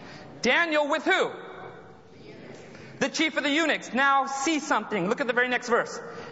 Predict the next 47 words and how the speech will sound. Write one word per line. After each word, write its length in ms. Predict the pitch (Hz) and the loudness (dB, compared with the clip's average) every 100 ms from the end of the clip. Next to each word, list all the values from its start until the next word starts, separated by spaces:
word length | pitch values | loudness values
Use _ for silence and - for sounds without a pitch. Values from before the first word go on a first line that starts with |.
| - | -4
And 240 | 226 247 247 | 0 2 2
the 60 | |
chief 400 | 254 - 330 339 | 0 2 0 2
of 100 | 330 | 2
the 80 | 320 | 2
eunuchs 400 | 285 285 285 285 | 2 2 0 -2
said 460 | - 285 277 277 - | 0 2 2 0 -2
to 160 | 285 | -2
Daniel, 560 | 240 262 240 233 233 240 - - - 233 - | 2 2 2 2 2 2 -2 -12 -12 -6 2
"I 520 | 240 247 247 247 247 247 247 247 - - - - - | 4 6 4 2 0 -4 -10 -10 -14 -16 -18 -20 -4
fear 640 | 349 330 311 277 202 151 110 - - - - - - - - - - - - - | 0 2 2 4 4 2 -2 -8 -10 -12 -14 -18 -20 -20 -20 -20 -20 -20 -16 -2
my 260 | 175 226 | 2 2
lord 360 | 277 262 277 277 | 4 4 4 4
the 80 | 285 | -2
king, 340 | 269 262 277 | 0 0 2
who 140 | 247 247 | 2 2
has 120 | 220 | 2
appointed 460 | 214 277 277 269 | 2 2 2 0
your 100 | 254 | 0
food 220 | 240 269 254 | 2 2 0
and 120 | 240 | 2
drink, 220 | 233 269 | 2 2
for 100 | 269 | 2
why 200 | 240 269 | 2 2
should 160 | 269 277 | 2 -2
he 60 | |
see 180 | 262 269 | 0 2
your 100 | 254 | 2
faces 580 | - 277 277 277 285 269 - - - | 2 0 2 2 2 0 -10 -8 2
look 180 | 226 226 | 2 4
worse 200 | 277 269 | 0 2
than 120 | 269 | 0
the 60 | |
young 200 | 247 269 | 2 2
men 180 | 262 269 | 2 2
who 100 | 254 | 4
are 80 | 254 | 4
your 160 | 254 262 | 4 4
age? 240 | 269 262 - - | 2 -2 -8 0
Then 140 | 233 277 | 2 2
you 160 | 277 | 2
endanger 440 | 269 240 269 269 269 | 0 2 2 2 2
my 160 | 254 | 2
head 220 | 247 269 | 4 2
before 300 | - 233 262 | 2 2 2
the 80 | 254 | 2
king." 300 | 254 285 202 | 0 0 -2